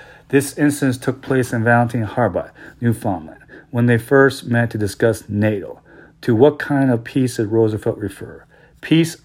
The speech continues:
under a Luciferian dictatorship is what he meant. We will now show how the Illuminati infiltrated into the British royal household. Since nineteen forty-two, Louis Mountbatten has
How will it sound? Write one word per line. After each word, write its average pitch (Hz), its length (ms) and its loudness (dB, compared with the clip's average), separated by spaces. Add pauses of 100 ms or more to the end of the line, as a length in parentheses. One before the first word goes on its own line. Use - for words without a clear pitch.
under 131 280 2
a 120 60 0
Luciferian 117 520 2
dictatorship 113 580 -2
is - 100 -18
what 110 320 4
he 107 160 -4
meant. 98 440 -4 (680)
We 165 300 0
will 120 420 4 (840)
now 151 280 6
show 120 340 2
how 123 200 2
the 113 100 2
Illuminati 127 520 4
infiltrated 120 640 0
into 143 1000 2 (360)
the 120 280 -2 (220)
British 113 420 4
royal 107 360 2
household. - 640 -2 (260)
Since 123 340 2
nineteen 143 560 4
forty-two, 120 880 0 (320)
Louis 143 380 6
Mountbatten 117 680 0
has 120 420 2